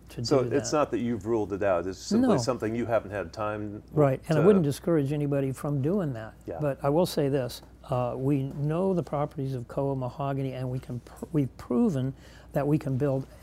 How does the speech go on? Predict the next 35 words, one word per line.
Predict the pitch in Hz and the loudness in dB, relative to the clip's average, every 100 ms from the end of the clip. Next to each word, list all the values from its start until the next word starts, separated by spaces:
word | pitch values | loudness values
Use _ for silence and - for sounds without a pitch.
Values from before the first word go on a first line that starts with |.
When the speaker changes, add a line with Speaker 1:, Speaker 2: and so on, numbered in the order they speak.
| 214 | 0
Speaker 1:
excellent | 220 - 139 131 | 0 -2 -8 -10
sounding | - 123 123 117 | -10 -8 -8 -8
guitars. | 117 - 120 123 - - | -10 -10 -10 -12 -16 -4
Not | 180 - | -2 0
just | 156 156 - - | 0 0 -4 -4
okay | 156 143 - 151 | 0 2 2 0
guitars, | 139 123 - 120 123 | 0 -4 -6 -6 -6
but | - 135 | -8 -2
really | 151 139 123 | 0 0 -2
exceptional | 120 131 123 - 123 | -6 -8 -8 -8 -10
sounding | - 127 120 | -10 -10 -8
guitars | 113 - 131 127 127 | -10 -10 -8 -8 -8
with | 117 | -8
that | 113 - | -8 -12
stuff. | - 123 117 - - - | -10 -8 -8 -10 -20 -4
Now, | 175 156 | 0 4
we | 156 | 4
did | 139 262 196 | 4 4 4
do | 196 | 4
a | 160 | 4
walnut, | 139 147 147 120 - - - - | 4 0 -2 -4 -10 -20 -20 -8
and | 165 | -2
it | 185 | 0
was | 175 | 2
more | 277 294 | 2 4
intuitive, | 208 - 165 170 180 175 - | 2 2 4 4 2 -2 -4
and | 139 | -6
it | 131 | -4
was | 127 - | -4 -2
more, | 147 147 135 139 | -2 0 0 -2
uh, | 127 123 - - - - | -2 -4 -8 -18 -20 -4
I | 135 | 0
broke | 131 143 139 | 4 2 2
my | 127 | -2
rules | 123 131 131 143 | -2 -2 -4 -6